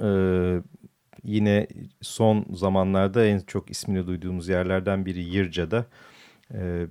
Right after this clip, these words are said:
bir termik santral için binlerce zeytin ağaçları, ağacını kaybeden, e, köylüler adına bir konuşma.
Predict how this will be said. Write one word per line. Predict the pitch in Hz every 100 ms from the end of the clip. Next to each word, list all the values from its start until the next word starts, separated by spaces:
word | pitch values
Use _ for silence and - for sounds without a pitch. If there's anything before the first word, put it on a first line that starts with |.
| -
bir | 90
termik | - 95 95 92
santral | 101 87 - 98
için | 98 - 113
binlerce | 90 92 95 85 104 104
zeytin | - 90 85 101
ağaçları, | 90 90 87 - 90 87 - -
ağacını | 87 90 85 107
kaybeden, | 110 95 85 80 76 - -
e, | 90 82 80 80 80 - - - - - _
köylüler | - 95 92 90 92 87 - -
adına | 85 85 87 80 -
bir | 87 - -
konuşma. | - - -